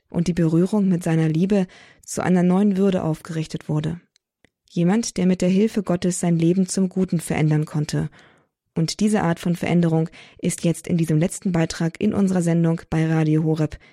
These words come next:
im Kurs Null das Thema. In unserer Gesellschaft trifft man dieses abgründige Elend eines verlorenen Menschen meist bei Menschen, die einer Sucht verfallen sind.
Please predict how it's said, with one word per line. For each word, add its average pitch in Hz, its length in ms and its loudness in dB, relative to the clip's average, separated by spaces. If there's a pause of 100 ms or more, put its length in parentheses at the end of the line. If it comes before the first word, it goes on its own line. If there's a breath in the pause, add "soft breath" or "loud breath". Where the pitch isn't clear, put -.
(180 soft breath)
im 202 200 0
Kurs - 300 -4
Null 156 220 2
das 185 240 -4
Thema. 151 360 -4 (1900 loud breath)
In 196 120 0
unserer 226 280 2
Gesellschaft 214 580 -2
trifft - 340 -6
man 185 160 2
dieses 208 400 -2
abgründige 190 640 0
Elend 185 400 0
eines 165 260 0
verlorenen 185 600 2
Menschen 175 500 0 (300 loud breath)
meist 185 340 -2
bei 214 140 0
Menschen, 180 440 0
die 185 140 0
einer 185 160 2
Sucht 175 260 -4
verfallen 147 460 -4
sind. - 400 -8